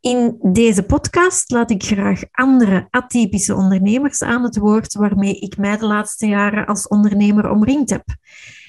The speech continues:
Zij werken ook anders hard en met hen heb ik heel inspirerende gesprekken.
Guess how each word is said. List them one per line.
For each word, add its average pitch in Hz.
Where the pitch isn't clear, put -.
Zij 254
werken -
ook 254
anders 254
hard -
en 196
met 190
hen 226
heb 196
ik 196
heel 214
inspirerende 190
gesprekken. 185